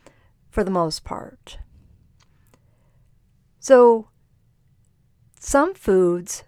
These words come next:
fit into more than one food group. And some foods don't fit nicely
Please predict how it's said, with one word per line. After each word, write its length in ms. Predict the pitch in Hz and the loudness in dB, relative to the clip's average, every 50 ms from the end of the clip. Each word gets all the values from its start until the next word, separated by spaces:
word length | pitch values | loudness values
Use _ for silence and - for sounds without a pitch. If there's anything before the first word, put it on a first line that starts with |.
| _ _ _ _ _ - | _ _ _ _ _ -20
fit 360 | - - - - 262 269 262 - | -20 -8 2 4 4 4 4 4
into 460 | 233 240 240 220 - 269 254 254 - | 0 -2 -2 -2 -2 0 0 0 0
more 600 | - 214 202 208 214 220 226 226 233 240 247 254 - | -2 -4 -2 0 0 0 2 2 2 0 0 -2 -4
than 540 | - 175 165 220 208 196 190 196 202 208 - - | -8 -10 -6 -4 -2 -2 -2 -4 -4 -6 -6 -8
one 580 | - 185 175 185 170 165 160 165 170 190 220 - | -12 -12 -8 -6 -6 -4 -4 -6 -6 -8 -10 -14
food 360 | - - - 320 370 370 - | -12 -4 -2 -2 -2 -2 -4
group. 360 | - - - - - _ - - - _ _ _ _ _ _ _ _ _ _ _ _ _ _ - _ - - _ _ _ - | -10 -12 -12 -12 -14 _ -20 -20 -20 _ _ _ _ _ _ _ _ _ _ _ _ _ _ -20 _ -20 -20 _ _ _ -6
And 180 | 233 208 196 | -4 -4 -4
some 300 | - - 254 269 311 330 | -2 0 0 0 0 -2
foods 500 | - - 196 185 175 175 180 175 - - _ - | -4 -4 -2 -2 0 -2 -2 -6 -8 -16 _ -6
don't 300 | - 185 185 190 - _ _ - | -4 -4 -4 -4 -8 _ _ -2
fit 260 | 180 180 190 - - | 0 0 0 0 -4
nicely 540 | 185 180 175 180 - - - 185 185 185 | -6 -4 -4 -4 -6 -6 -6 -4 -4 -4